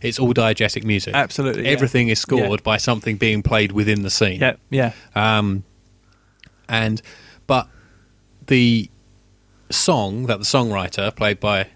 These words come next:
Speaker 1: Ross Bagdasarian, creator of Alvin and the
Speaker 2: Yeah.
Speaker 1: Chipmunks, is trying to compose,
Speaker 2: Hmm.
Speaker 1: sounds for all the world like he's trying to work out how to play something stupid. The song,
Speaker 2: Right,
Speaker 1: something
Speaker 2: yeah, yeah,
Speaker 1: stupid.
Speaker 2: yeah, yeah.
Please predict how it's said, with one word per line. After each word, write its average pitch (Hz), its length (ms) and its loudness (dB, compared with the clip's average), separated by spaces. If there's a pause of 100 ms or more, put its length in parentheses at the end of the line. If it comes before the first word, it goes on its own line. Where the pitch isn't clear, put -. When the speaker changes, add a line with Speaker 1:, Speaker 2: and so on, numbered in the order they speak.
(100)
Speaker 1:
Ross 110 180 -2
Bagdasarian, 104 720 -4
creator 110 460 -4
of 98 100 -6
Alvin 110 320 0
and 156 80 2
the 151 60 2
Speaker 2:
Yeah. 135 80 0 (100)
Speaker 1:
Chipmunks, 107 300 -2 (220)
is 127 120 0
trying 117 220 0
to - 60 -10
compose, 110 480 0 (100)
Speaker 2:
Hmm. 147 80 -4
Speaker 1:
sounds 139 300 0
for 143 140 -4 (140)
all 160 240 2
the 147 100 2
world 120 440 0
like 117 180 0
he's - 160 -6
trying 127 180 0
to 123 60 2
work 123 300 0
out 113 200 0
how 117 160 2
to 117 140 -4
play 117 200 0
something 110 360 -2
stupid. - 480 -4 (580)
The 120 100 2
song, 143 220 0
Speaker 2:
Right, 107 100 -4
Speaker 1:
something 143 220 0
Speaker 2:
yeah, 143 60 2 (160)
yeah, 127 180 0
Speaker 1:
stupid. 123 320 -2
Speaker 2:
yeah, 139 80 0
yeah. 123 100 0